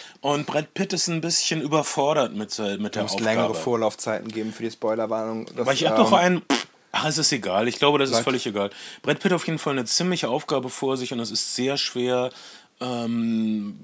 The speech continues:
Speaker 1: um die Welt zu reisen, wenn man,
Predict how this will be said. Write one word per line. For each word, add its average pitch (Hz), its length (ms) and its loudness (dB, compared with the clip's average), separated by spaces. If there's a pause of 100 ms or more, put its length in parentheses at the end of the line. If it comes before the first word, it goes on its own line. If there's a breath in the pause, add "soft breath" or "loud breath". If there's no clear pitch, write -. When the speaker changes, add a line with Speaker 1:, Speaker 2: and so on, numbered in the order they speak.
(420 loud breath)
Speaker 1:
um 135 160 -4
die 127 200 -2
Welt 123 260 0
zu - 160 0
reisen, 131 680 0
wenn 147 760 -2 (520 loud breath)
man, 123 760 -2